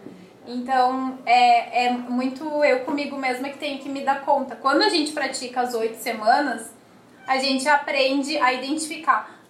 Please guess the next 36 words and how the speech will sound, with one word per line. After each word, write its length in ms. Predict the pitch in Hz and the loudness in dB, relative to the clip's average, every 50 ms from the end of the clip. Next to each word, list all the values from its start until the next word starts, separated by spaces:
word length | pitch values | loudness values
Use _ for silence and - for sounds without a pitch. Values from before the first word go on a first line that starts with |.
| _ | _
Tô 60 | - 254 | -14 -12
no 140 | 254 262 | -12 -12
piloto 420 | 254 - - 302 277 247 240 247 277 | -14 -10 -8 -8 -6 -6 -8 -10 -12
automático, 580 | - - 285 269 254 - - - - - - | -10 -8 -6 -6 -6 -8 -10 -12 -14 -16 -18
deixa 280 | 233 - 226 226 - 269 | -16 -16 -14 -14 -12 -10
eu 80 | 254 - | -10 -8
voltar. 560 | 269 277 277 277 - 262 - - - - - - | -6 -6 -6 -4 -2 -2 -2 -2 -4 -8 -10 -4
E 100 | - 220 | 0 2
aí 320 | 226 233 226 233 240 247 | 2 2 2 0 0 2
eu 220 | 254 262 269 262 247 | 2 4 2 2 0
uso 200 | 254 - - 285 | -2 -4 0 2
algum 460 | 269 254 247 220 226 233 247 262 285 | 2 2 2 0 -2 -2 -2 0 2
gatilho, 640 | 262 226 - - - - - 240 240 269 269 254 233 | 2 2 2 2 -2 -6 -8 -6 -6 -6 -4 -2 -2
algum 600 | 214 214 208 220 220 226 226 226 233 226 208 196 190 - - - - - - - - - - - | -2 -4 -6 -10 -10 -8 -8 -8 -8 -8 -10 -12 -12 -16 -20 -20 -20 -20 -20 -20 -20 -20 -8 -4
artifício, 720 | 240 226 220 220 - - 240 - - 240 254 254 - 240 226 | -2 -2 0 -2 -4 -8 -10 -12 -12 -10 -10 -6 -4 -4 -4
alguma 240 | 226 240 247 247 240 | 0 2 4 4 4
âncora 440 | 240 240 262 294 - 294 247 233 226 | 4 2 0 -2 -4 -6 -6 -6 -4
que 100 | 247 233 | -4 -6
a 40 | |
gente 220 | 220 226 226 226 - | -6 -6 -8 -10 -8
chama, 300 | 247 226 220 233 247 262 240 | -6 -4 -4 -2 0 2 2
âncora 340 | - - - 254 247 240 | 0 0 -2 -4 -4 -4
atencional, 640 | 240 233 226 226 - - 240 233 226 220 214 226 - | -4 -6 -8 -14 -12 -8 -8 -2 2 2 4 4 2
pra 220 | - - - 240 247 | 2 2 2 2 2
me 80 | 254 | 0
trazer 340 | 247 - 269 262 254 240 226 | -8 -8 -8 -6 -6 -6 -8
de 100 | 226 269 | -8 -4
volta. 380 | 262 262 226 208 - - - - | 0 2 2 2 0 -2 -10 -12
Eu 140 | 226 226 240 | -6 -2 0
aprendo 480 | 269 262 269 294 285 277 277 277 262 254 | 0 0 0 -2 -4 -2 -2 0 0 0
a 40 | 240 | -2
me 140 | 240 240 233 | -2 -4 -2
dar 320 | 226 240 247 262 - - | 2 2 2 2 2 0
conta 300 | 269 240 240 254 247 285 | -2 -2 -2 -2 -4 -8
e 60 | 269 | -8
voltar. 640 | - 254 254 254 254 - 240 214 208 196 196 - | -8 -6 -6 -6 -2 2 2 4 4 2 -2 -6